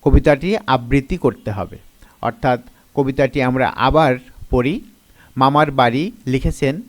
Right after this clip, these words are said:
জসিম উদ্দিন। "আই ছেলেরা, আই মেয়েরা, ফুল তুলিতে যাই, ফুলের মালা গলায় দিয়ে মামার বাড়ি যাই।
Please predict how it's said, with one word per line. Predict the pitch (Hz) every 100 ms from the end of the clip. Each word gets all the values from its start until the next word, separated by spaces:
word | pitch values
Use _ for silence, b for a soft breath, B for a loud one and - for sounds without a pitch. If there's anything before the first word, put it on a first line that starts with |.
| _ 123
জসিম | 143 - 151
উদ্দিন। | 120 104 107 98 107 B B B B
"আই | 110 143
ছেলেরা, | 143 143 135 135 131 135 -
আই | 120 131 147
মেয়েরা, | 135 131 131 131 135 139 -
ফুল | 151 160
তুলিতে | - 131 127 131 131 127
যাই, | 120 123 147 190 b b b
ফুলের | - 147 151 175
মালা | 160 131 127 123
গলায় | 120 127 127 156 147
দিয়ে | 127 127 123
মামার | 123 120 127 160 147
বাড়ি | 127 123 120 120
যাই। | 107 113 101 95